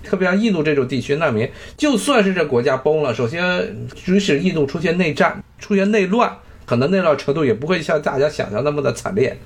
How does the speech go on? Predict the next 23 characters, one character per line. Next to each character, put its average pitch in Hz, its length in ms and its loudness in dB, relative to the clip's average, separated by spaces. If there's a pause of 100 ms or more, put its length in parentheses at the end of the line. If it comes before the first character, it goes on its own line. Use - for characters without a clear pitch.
(260)
然 127 160 2
后 208 120 2
呢， 196 120 4 (400)
就 262 200 2
算 226 220 0
是 175 80 -2
真 285 180 -2
正 233 140 2
出 208 140 -2
现 185 160 0
大 170 160 -4
批 170 180 -4
难 156 200 0
民， - 260 -6
他 151 100 0
们 165 140 -2
可 - 140 -4
能 95 120 0
第 175 140 -8
一 185 80 2
站 156 240 2
优 202 160 0
先 233 380 0